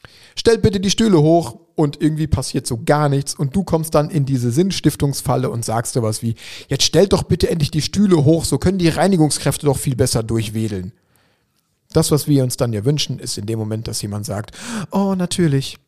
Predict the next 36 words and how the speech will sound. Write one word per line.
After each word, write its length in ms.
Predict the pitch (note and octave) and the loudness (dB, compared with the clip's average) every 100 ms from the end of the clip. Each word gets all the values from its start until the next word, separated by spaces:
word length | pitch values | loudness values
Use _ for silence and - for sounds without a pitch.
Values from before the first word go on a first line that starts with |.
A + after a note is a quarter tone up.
| _ _ _ _ _ - | _ _ _ _ _ -2
die 100 | F#3 | 0
Reinigungskräfte. 880 | C3 A2 G#2+ A2 - - - - C3 - _ _ | 0 0 -2 -4 -6 -6 -6 -8 -10 -14 _ _
An 120 | C#3 | -4
die 160 | B2+ C3 | 0 0
habe 140 | D3 | 0
ich 80 | D3+ | -2
ja 100 | D#3+ | -4
gar 320 | C3+ C3+ C#3+ | -2 0 2
nicht 160 | D3+ C3+ | 0 -2
gedacht. 340 | C3 B2+ - | 0 -2 -2
Vielen 260 | - A3+ A3+ | 0 2 4
Dank, 180 | F#3+ E3+ | 2 2
liebe 180 | F3 E3 | 2 4
Lehrerin. 560 | D#3 D3+ C#3 C#3+ C#3 - - _ | 4 4 2 0 -2 -4 -16 _
Jetzt 260 | - B2 - | -4 -4 2
weiß 240 | B2 C3 | 2 2
ich's. 200 | A#2+ - - | 0 -2 -2
Jetzt 160 | D3+ | 0
stelle 240 | - C3+ B2 | 2 2 2
ich 80 | |
die 100 | - | -2
Stühle 340 | A#2 - G#2 F2 | -6 -4 -4 -6
hoch.“ 280 | F#2+ - - _ - - _ _ | -10 -14 -18 _ -20 -20 _ _
Also, 420 | - A#2 C3 A#2 - - G3+ D#5 C#5 | -2 0 0 0 2 2 2 0 2
<laughs> 500 | A4 - - - A#3+ | 2 0 -16 -12 -6
ich 140 | - - | -4 2
glaub, 220 | A3 A3 | 2 2
du 100 | - | 2
hast 180 | G3 G3+ | 0 -2
es 100 | E3+ | 0
verstanden. 560 | E3+ - E3+ F#3 E3 - - - | 0 2 0 0 -4 -6 -14 -6
Das 260 | D#3 F3 - | -4 -2 0
nennt 200 | D#3+ E3 | 0 0
man 160 | D3+ | -2
die 100 | C#3 | 0
Sinnstiftungsfalle. 1040 | B2+ C3+ F3 - A2 - A2 - A#2 A#2 | -2 -2 -2 -4 -8 -10 -12 -8 -8 -8